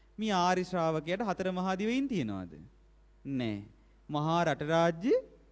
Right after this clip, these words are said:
නෑ. මේ ආර්ය ශ්‍රාවකයා සමහර විට පිඩු පිනිස යෑමෙන් තමයි හැ-, යැපෙන්නේ. හිඟා කාලා තමයි ජීවිතය ගෙවන්නේ සමහර විට. දැන් අපි හිතමු දුප්පත් කෙනෙක් කියලා. එහෙම නැත්නම් භික්ෂුවක් කියලා.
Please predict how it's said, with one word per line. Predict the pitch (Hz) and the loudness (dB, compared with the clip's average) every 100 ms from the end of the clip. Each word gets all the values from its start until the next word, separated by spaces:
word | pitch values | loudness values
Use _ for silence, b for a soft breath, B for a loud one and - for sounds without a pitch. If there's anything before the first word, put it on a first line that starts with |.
| _ _ _ - | _ _ _ -8
නෑ. | 165 175 127 101 - | -2 2 2 -2 -10
මේ | - 180 208 151 | -10 -8 -4 0
ආර්ය | 170 233 269 | 2 2 0
ශ්‍රාවකයා | - 208 214 185 - 123 160 | -4 -2 0 -2 -4 -4 -4
සමහර | 247 185 165 165 160 | -4 -6 -4 -4 -2
විට | 160 247 247 | -4 -6 -6
පිඩු | 185 175 220 262 | -4 -2 -2 -2
පිනිස | 226 202 202 190 | -2 -2 -2 -2
යෑමෙන් | 196 180 170 165 160 160 | -2 0 0 0 -2 -4
තමයි | 151 156 175 269 | -4 -6 -4 -4
හැ-, | 233 185 - - | -4 -6 -10 -10
යැපෙන්නේ. | 185 226 226 151 104 90 - _ b b b - | 0 0 2 0 -2 -10 -18 _ b b b -8
හිඟා | 156 156 165 | -2 2 2
කාලා | 165 165 165 165 | 2 0 0 0
තමයි | 170 220 554 - - _ _ - _ _ _ - | 0 0 0 -6 -18 _ _ -20 _ _ _ -16
ජීවිතය | 190 262 311 302 240 202 | -2 2 6 6 8 6
ගෙවන්නේ | 160 147 143 131 | 6 2 0 -4
සමහර | 139 123 120 | -4 -4 -4
විට. | 110 104 | -4 -6
දැන් | 117 123 | -8 -10
අපි | 120 123 | -8 -8
හිතමු | 139 156 | -6 -6
දුප්පත් | 127 - 196 208 | -6 -4 -2 -2
කෙනෙක් | 269 269 285 | 0 0 0
කියලා. | 294 277 277 269 - | -2 -4 -6 -10 -20
එහෙම | - 143 | -10 -6
නැත්නම් | 151 139 151 139 | -4 -4 -6 -6
භික්ෂුවක් | 123 - 208 277 277 | -8 -4 -2 -2 -2
කියලා. | 285 285 254 | -6 -6 -10